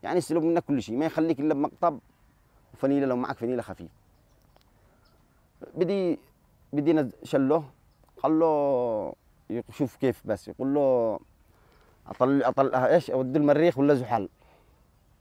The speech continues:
أنا أسمعهم بس، أنا مغمق على عيوني، ما أشوفش، ما أشوفهمش. قال له: "ود المريخ"، طبعًا، "المريخ ولا زحل؟" قال له: "خلاص، هذا بدأ، بدأ نزله زحل".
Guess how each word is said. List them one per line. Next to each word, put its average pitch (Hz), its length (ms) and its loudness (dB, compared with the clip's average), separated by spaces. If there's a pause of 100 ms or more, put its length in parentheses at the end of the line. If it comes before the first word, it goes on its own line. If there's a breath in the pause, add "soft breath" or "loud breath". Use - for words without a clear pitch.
(1040)
أنا 170 100 0
أسمعهم 170 340 2
بس، 147 160 8
أنا 170 100 4
مغمق 151 440 6
على 139 100 6
عيوني، 143 260 4
ما 139 100 2
أشوفش، 131 340 -6 (220)
ما 123 60 -2
أشوفهمش. 117 480 -4 (440 soft breath)
قال 156 120 4
له: 165 80 6
"ود 147 240 4
المريخ"، 151 340 0
طبعًا، 147 440 0 (420)
"المريخ 170 340 2
ولا 170 140 6
زحل؟" 143 320 0 (260)
قال 156 120 -2
له: 165 60 2
"خلاص، 143 240 2
هذا 147 160 4
بدأ، 135 240 -2
بدأ 131 160 2
نزله 135 300 0
زحل". 90 280 -8